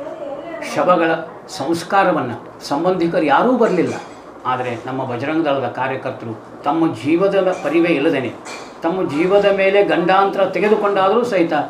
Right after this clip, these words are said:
ಆ ಶವ ಸಂಸ್ಕಾರವನ್ನು ಮಾಡಿದರು. ಇಂಥ ಬಹುದೊಡ್ಡ ಸೇವಾ ಕಾರ್ಯ. ಪ್ರ-, ಮನೆ ಮನೆಗೆ ಔಷಧಿಗಳನ್ನು ಮುಟ್ಟಿಸಿದರು,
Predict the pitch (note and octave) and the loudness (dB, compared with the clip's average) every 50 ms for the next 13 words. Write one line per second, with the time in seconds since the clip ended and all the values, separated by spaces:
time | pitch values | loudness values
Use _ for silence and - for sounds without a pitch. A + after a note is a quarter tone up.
0 | - - - - B2 B2+ B2 - C3 C3+ D3 D3 D3+ C#3+ C#3+ C3 - - C#3+ C3 | -8 -16 -12 -6 -4 -4 -4 -2 -4 -4 -4 -4 -4 -4 -4 -6 -6 -4 -2 -2
1 | C3+ B2+ B2 A#2+ A2+ A2 G2+ G#2+ A2+ A2+ A2 - - - - - - - - - | 0 -2 -2 -4 -4 -6 -6 -6 -4 -4 -6 -6 -10 -14 -16 -18 -18 -18 -18 -18
2 | - - D3 E3 E3 D#3 - C3+ C#3+ F#3 E3+ E3 F#3+ G3 F#3+ G3+ F3 - E3 D3 | -12 -4 -2 0 2 4 4 4 4 2 0 0 0 0 0 -2 0 0 0 0
3 | C#3+ C#3 C3+ - A#2+ - - - - - E3 D#3 C#3 C3+ D#3+ F#3+ G#3+ G#3+ A3 A3 | 0 -2 -2 -2 -6 -8 -8 -12 -8 -6 -4 -2 0 0 2 2 4 4 4 4
4 | A3+ A3 F#3+ D#3+ F#3+ G3+ - - G#3+ G#3 G3+ A3 G3+ G#3 G3 F3+ F3 - - - | 4 2 2 4 2 2 2 2 0 2 2 4 2 2 0 -2 -2 -4 -6 -10
5 | - G#2+ G2+ | -10 -10 -10